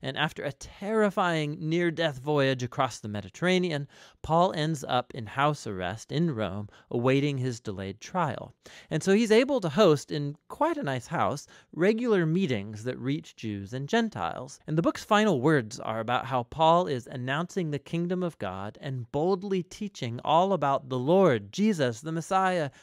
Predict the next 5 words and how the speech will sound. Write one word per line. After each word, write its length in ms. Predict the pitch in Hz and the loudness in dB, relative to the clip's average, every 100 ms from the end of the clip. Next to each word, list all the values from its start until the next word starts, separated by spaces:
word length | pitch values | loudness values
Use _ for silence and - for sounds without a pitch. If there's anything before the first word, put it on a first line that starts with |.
| _ - | _ -8
totally 520 | - 233 269 240 220 | 6 6 8 6 4
unhindered, 640 | 190 175 170 131 127 120 - _ _ _ _ 139 | 4 4 2 2 -4 -6 -16 _ _ _ _ 4
all 360 | 156 165 165 | 6 6 4
happening 520 | 135 143 135 131 120 | 2 0 0 -4 -6
right 360 | 113 117 123 - | -4 -2 -2 -2